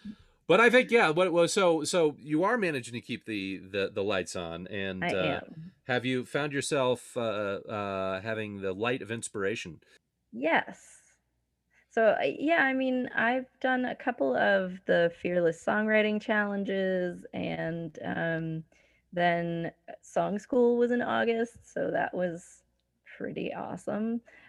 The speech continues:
Speaker 2: And, um, I did go to Folks Fest afterwards, which is always inspiring for me.
Speaker 1: Excellent.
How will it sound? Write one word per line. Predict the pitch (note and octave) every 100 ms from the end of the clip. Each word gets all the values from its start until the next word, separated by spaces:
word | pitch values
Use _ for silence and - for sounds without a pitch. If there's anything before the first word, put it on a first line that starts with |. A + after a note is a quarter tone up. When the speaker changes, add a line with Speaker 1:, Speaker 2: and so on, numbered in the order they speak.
| _ -
Speaker 2:
And, | F3+ E3+ E3+ E3+ E3 E3 -
um, | E3 E3+ F3+ D#3+ D#3+ -
I | E3+
did | E3+ E3+ _
go | - E3+ E3 D#3+ -
to | D#3+
Folks | D3+ - - -
Fest | - A#3 - -
afterwards, | B3+ - C4+ C4+ C#4 C#4 _
which | - -
is | D3+
always | - - E3 D#3+
inspiring | D#3 D#3 - - - D#3 D#3+
for | E3+
me. | E3 E3+ G#3+ G#3+ _ _ _ _ _ _ -
Speaker 1:
Excellent. | A2 - G#2+ G2 -